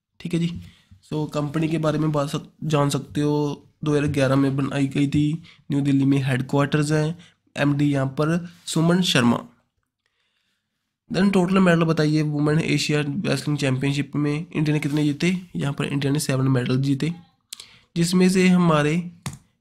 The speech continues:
यहाँ पर टू सिल्वर and फ़ाइव ब्राउन्स हैं, जो कि कहाँ पर कंडक्ट हुई थी? अस्ताना, कजाकिस्तान में, ठीक है जी। So ये तो मैं आपको पहले बता चुका हूँ, बेंगल ने यहाँ पर सिल्वर जीता और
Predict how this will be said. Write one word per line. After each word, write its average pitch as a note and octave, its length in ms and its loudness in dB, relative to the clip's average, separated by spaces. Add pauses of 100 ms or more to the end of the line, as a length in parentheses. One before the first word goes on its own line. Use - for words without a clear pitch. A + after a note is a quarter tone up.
यहाँ D3+ 240 -2
पर D#3+ 120 2
टू D#3+ 280 2
सिल्वर D3+ 460 0 (120)
and D#3 140 -2
फ़ाइव D#3 300 2
ब्राउन्स B2 380 4
हैं, A2 120 -4 (420)
जो D3 100 -4
कि D#3 180 -2
कहाँ D3 200 -2
पर D3 120 -4
कंडक्ट D3 360 -2
हुई D3 160 -2
थी? D#3 180 -2
अस्ताना, C#3 540 -2 (120)
कजाकिस्तान B2 580 -2
में, C#3+ 160 0 (1800)
ठीक D#3+ 140 -4
है D#3 60 0
जी। E3 100 0 (840)
So D3 200 -4
ये C#3+ 140 2
तो D#3 120 2
मैं D3+ 100 4
आपको C#3 220 -2
पहले C3+ 200 2
बता C3+ 220 2
चुका C3+ 220 0
हूँ, E3+ 160 4 (380)
बेंगल C3 300 -2
ने C#3 100 2
यहाँ C3+ 120 0
पर C3+ 140 -6
सिल्वर C3 320 -4
जीता C3+ 300 -2
और C3+ 340 -6